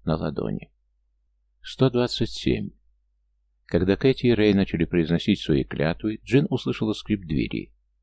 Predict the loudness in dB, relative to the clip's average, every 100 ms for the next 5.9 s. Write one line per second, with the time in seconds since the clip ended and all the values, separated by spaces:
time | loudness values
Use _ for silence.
0 | _ -8 -6 0 2 4 4 2 0 -2
1 | 0 2 2 2 2 0 0 4 4 4
2 | 2 0 4 4 2 0 -2 0 0 0
3 | -4 -4 -2 -2 0 0 0 0 -2 -2
4 | -2 -4 -6 0 2 2 0 -2 0 2
5 | 0 -2 -4 -4 -4 -4 -8 -16